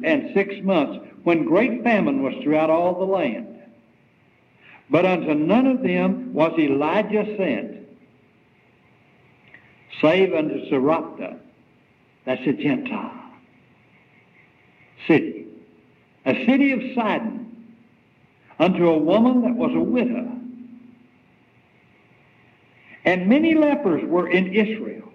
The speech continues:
Now, many widows were in Israel, but none of them God helped at that time. And many lepers were in Israel in the time of Elisha. That's the one that followed him,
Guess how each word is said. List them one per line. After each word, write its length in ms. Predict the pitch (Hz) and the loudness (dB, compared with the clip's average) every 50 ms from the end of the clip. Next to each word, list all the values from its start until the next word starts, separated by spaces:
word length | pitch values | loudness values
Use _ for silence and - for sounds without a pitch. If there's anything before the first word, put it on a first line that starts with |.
| - - _ _ _ _ _ _ | -20 -20 _ _ _ _ _ _
Now, 140 | - 160 156 | -2 0 0
many 340 | 151 175 208 285 320 339 330 | 2 2 2 2 4 2 2
widows 580 | 302 269 285 311 339 339 294 202 180 - - - | 2 0 0 0 2 2 2 2 2 0 -2 -4
were 180 | - 180 185 170 | -4 -4 -4 -4
in 240 | 190 202 202 196 202 | -2 -2 -2 -2 -2
Israel, 720 | - - 220 214 214 220 220 285 311 277 180 127 - - | 0 0 0 0 0 0 -2 0 2 2 2 2 2 0
but 180 | - - - - | -2 -4 -2 0
none 200 | 185 196 214 214 | 0 2 4 4
of 100 | 208 208 | 4 2
them 220 | 214 208 190 202 | 2 0 0 0
God 280 | 208 214 208 214 220 214 | 0 0 0 0 -2 -4
helped 460 | 220 214 233 262 277 240 220 - - | -4 -4 -2 -2 -2 -2 -4 -6 -6
at 140 | 147 139 - | -6 -4 -4
that 240 | 175 175 - - - | -4 -6 -6 -6 -6
time. 400 | 208 226 240 - - - - - - - - _ _ _ _ _ _ _ _ _ _ _ _ _ _ _ _ _ _ _ _ _ _ _ _ _ _ _ _ _ _ _ _ _ _ _ _ _ _ _ _ _ _ _ _ - | -6 -4 -2 -4 -4 -6 -8 -14 -18 -20 -20 _ _ _ _ _ _ _ _ _ _ _ _ _ _ _ _ _ _ _ _ _ _ _ _ _ _ _ _ _ _ _ _ _ _ _ _ _ _ _ _ _ _ _ _ -2
And 240 | 160 185 185 180 185 | 0 0 0 2 2
many 480 | 214 247 254 285 294 294 - - - - - - - - | 4 4 4 4 2 0 -2 -4 -6 -8 -10 -10 -10 -2
lepers 540 | - 170 226 277 311 - 285 247 180 135 - | 2 2 4 4 4 2 0 0 0 0 -2
were 200 | - 160 170 - | -2 -2 -2 -2
in 220 | 165 160 160 - 160 | -4 -4 -6 -4 -2
Israel 500 | 175 190 185 196 202 208 226 233 233 226 | -2 -2 0 -2 -2 0 0 0 0 0
in 180 | - 196 180 175 | -2 -2 -2 0
the 180 | 165 160 - - | -2 -4 -4 -4
time 420 | 196 196 185 202 220 214 214 214 | -4 -2 0 0 2 2 0 0
of 180 | - 170 175 165 | 0 -2 -2 0
Elisha. 1300 | 190 196 196 190 190 - - - - 151 160 180 208 233 247 233 220 233 - - - 120 117 143 170 - - - - - - - _ _ _ _ _ - | 0 -2 -2 -4 -6 -10 -14 -10 -6 -4 0 0 0 0 0 -2 -2 -4 -4 -4 -4 -4 -4 -4 -4 -6 -10 -14 -20 -20 -20 -20 _ _ _ _ _ -2
That's 280 | 160 185 185 - - - | -2 -2 -2 -4 -4 -2
the 80 | 196 190 | 0 2
one 180 | 190 196 196 196 | 2 2 0 -2
that 220 | 196 190 - - | -4 -6 -6 -4
followed 420 | 214 196 180 170 156 127 123 113 | -4 -2 -2 -2 -2 -2 -4 -4
him, 360 | 120 120 117 110 101 - - | -4 -4 -4 -4 -4 -6 -8